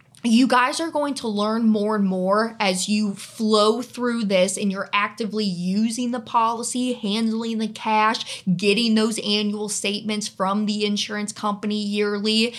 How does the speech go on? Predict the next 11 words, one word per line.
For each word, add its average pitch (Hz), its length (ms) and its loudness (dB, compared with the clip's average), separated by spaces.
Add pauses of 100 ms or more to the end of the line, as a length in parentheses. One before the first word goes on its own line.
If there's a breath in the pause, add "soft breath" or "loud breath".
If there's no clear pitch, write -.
(160 loud breath)
and 247 100 -2
then 277 80 2
also 370 320 4
working 330 320 -2
with 285 140 -8
the 277 80 -4
mapping 240 480 0
and 226 140 -2
the 226 100 -2
implementation 226 800 -4
team, 180 420 -4